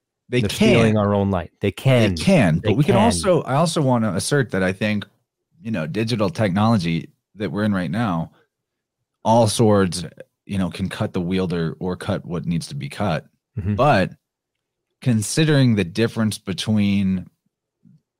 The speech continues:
Speaker 1: previous ages where the scribe class had all the books, had all the scrolls, had all the knowledge,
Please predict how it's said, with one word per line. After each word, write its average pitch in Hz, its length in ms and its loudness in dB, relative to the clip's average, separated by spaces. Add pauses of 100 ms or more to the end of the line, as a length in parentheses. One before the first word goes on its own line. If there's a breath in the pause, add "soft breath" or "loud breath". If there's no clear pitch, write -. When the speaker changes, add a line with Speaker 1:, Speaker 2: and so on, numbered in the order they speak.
(160)
Speaker 1:
previous 113 580 0
ages 85 500 -4
where 82 520 -4 (480)
the 87 300 -2
scribe 92 500 -2
class 90 380 -2
had 80 160 -6
all 107 200 0
the 110 80 -4
books, 78 320 -6
had 90 120 -6
all 101 140 0
the 110 100 -2
scrolls, 85 340 -4
had 87 120 -4
all 104 160 2
the 104 100 2
knowledge, 80 520 0